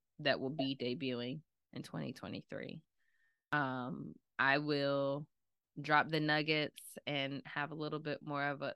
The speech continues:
that conversation within the Black in the Saddle community before it gets published to the masses. But, um, I think that that is the, next step for Black in the Saddle, right? Um,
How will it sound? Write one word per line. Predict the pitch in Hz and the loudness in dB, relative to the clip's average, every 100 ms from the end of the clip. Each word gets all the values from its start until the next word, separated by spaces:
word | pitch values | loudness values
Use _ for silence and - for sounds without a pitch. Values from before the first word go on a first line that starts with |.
| - | -4
that | 143 - | -4 -4
conversation | 156 147 147 - 147 147 - 156 143 | -4 -2 -4 -2 -2 -2 -4 -6 -4
within | 147 - 147 | -4 -4 -6
the | |
Black | 147 143 160 | -4 -4 -2
in | 151 | -6
the | 147 | -4
Saddle | 147 139 143 | 0 0 -2
community | - 147 151 156 156 | -4 -4 -2 -2 -4
before | 151 147 - 139 | -4 -8 -6 -6
it | 135 | -4
gets | 135 - - - - - - _ _ _ _ | -6 -8 -16 -20 -20 -20 -20 _ _ _ _
published | - 214 202 202 180 - | 6 6 8 6 6 0
to | 202 | 4
the | 185 | 8
masses. | 180 220 233 240 147 143 147 160 - - _ | 12 12 10 6 0 2 2 0 -4 -14 _
But, | 320 320 151 143 - - - _ - | 10 12 12 8 2 -12 -18 _ 4
um, | 156 151 151 147 151 160 _ _ _ _ _ - | 6 8 6 4 0 -6 _ _ _ _ _ 2
I | 135 | 2
think | - 151 139 135 | 4 0 0 0
that | 143 123 104 - _ _ _ _ - - 160 - | 2 2 0 -4 _ _ _ _ 0 0 0 6
that | 143 147 - | 8 8 4
is | 151 147 - - | -4 -4 -6 -4
the, | 147 135 135 - _ _ - | 0 0 -4 -10 _ _ -6
next | 165 151 127 - | -2 0 -2 -6
step | - 135 127 | -4 -2 -4
for | 139 | -6
Black | 135 117 | -6 -4
in | 127 | -8
the | 117 | -8
Saddle, | - 110 92 71 | -6 -6 -6 -8
right? | - 113 110 117 - | -6 -6 -4 -8 -8
Um, | 117 110 107 - | -6 -6 -6 -10